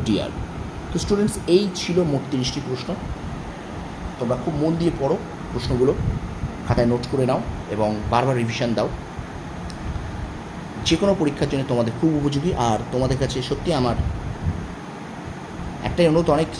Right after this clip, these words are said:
ছাত্রছাত্রী আছে যারা পয়সার অভাবে পড়তে পারে না, তাদের কাছে আমার এই ভিডিওটা কিন্তু খুব মূল্যবান। তোমরা একটু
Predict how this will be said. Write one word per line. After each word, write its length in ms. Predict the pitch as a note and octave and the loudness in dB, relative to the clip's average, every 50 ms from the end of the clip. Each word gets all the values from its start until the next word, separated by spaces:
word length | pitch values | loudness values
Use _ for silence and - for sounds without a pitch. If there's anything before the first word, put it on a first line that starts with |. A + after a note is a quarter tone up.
| - - - - - - - - - - - - - | -4 -4 -4 -4 -6 -6 -6 -6 -6 -6 -6 -6 -4
ছাত্রছাত্রী 400 | - - B2 - D3 C#3 C#3 C#3 | -2 -2 0 0 0 0 2 2
আছে 200 | A#2+ A#2+ A#2 - | 2 2 2 2
যারা 140 | B2 B2 A#2 A#2 - | 2 2 0 2 0
পয়সার 260 | G#2+ A2+ - - B2+ | -2 0 0 2 2
অভাবে 180 | B2 B2 A#2+ A#2+ A#2+ | 4 4 2 2 0
পড়তে 220 | G#2 F2+ - B2+ | -4 -2 0 0
পারে 220 | A2 A#2 G#2 G#2 G#2+ | 2 4 4 4 2
না, 100 | A#2 - - - - - - - - - - - - - - | 0 0 -2 -6 -8 -8 -10 -10 -10 -12 -12 -10 -6 -4 2
তাদের 200 | - A2+ A#2 D#3+ | 2 4 4 4
কাছে 200 | D#3+ F3 D#3+ - | 4 2 2 2
আমার 160 | D3 C#3+ D3 D3 | 2 4 4 4
এই 80 | C#3+ | 2
ভিডিওটা 340 | B2+ G#2+ A#2 A2+ C3+ C#3 C#3 | 2 0 0 2 2 2 2
কিন্তু 180 | C3+ C3+ C#3 C#3 - | 2 2 0 0 2
খুব 80 | F#3+ F3 D3 | 2 4 6
মূল্যবান। 420 | B2+ B2+ B2 B2 A2+ G2+ F2+ E2 - - - - - - - - - - - - - - - - - | 6 6 8 8 6 6 4 2 -2 -6 -8 -10 -8 -8 -8 -8 -6 -4 -4 -2 0 0 0 0 2
তোমরা 360 | - B2 A#2 B2 A#2+ A2+ G#2+ - - - - - - - - - - - - - | 2 4 6 6 6 4 2 0 -4 -4 -6 -6 -6 -8 -10 -10 -8 -8 -4 -2
একটু 400 | A#2 - - B2 A2+ G#2+ G#2 | -2 0 4 4 4 4 4